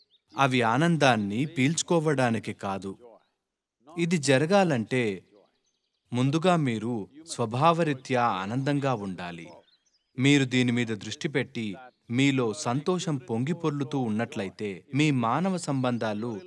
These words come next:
దాన్ని పెంచుకోవడానికే అయితే, అప్పుడు సాధారణంగా అందరూ అనుబంధాల పేరుతో చేసే సర్కస్ అంతా మీరు చేయాల్సిన పని ఉండదు. రిలేషన్‌షిప్స్ మేనేజ్ చేయాలంటే దానర్థం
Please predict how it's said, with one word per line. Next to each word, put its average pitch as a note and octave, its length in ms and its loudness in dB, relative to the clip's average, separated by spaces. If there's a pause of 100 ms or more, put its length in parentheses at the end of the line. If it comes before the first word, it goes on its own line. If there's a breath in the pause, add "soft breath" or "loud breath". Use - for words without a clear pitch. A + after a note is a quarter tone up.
(100)
దాన్ని B2+ 400 4
పెంచుకోవడానికే D3+ 1000 0
అయితే, A#2 260 -4 (840)
అప్పుడు C#3+ 340 -2
సాధారణంగా B2+ 840 0 (360)
అందరూ F3+ 340 2 (100)
అనుబంధాల D#3 580 2
పేరుతో B2+ 460 -2 (160)
చేసే A#2+ 320 -2 (140)
సర్కస్ B2 460 -4
అంతా A#2 240 0 (240)
మీరు D3+ 240 2
చేయాల్సిన D3+ 420 2 (100)
పని A2 200 -2
ఉండదు. F#2+ 280 -6 (320)
రిలేషన్‌షిప్స్ F#3+ 800 4
మేనేజ్ C3 320 0
చేయాలంటే A#2+ 520 0 (460)
దానర్థం B2 500 0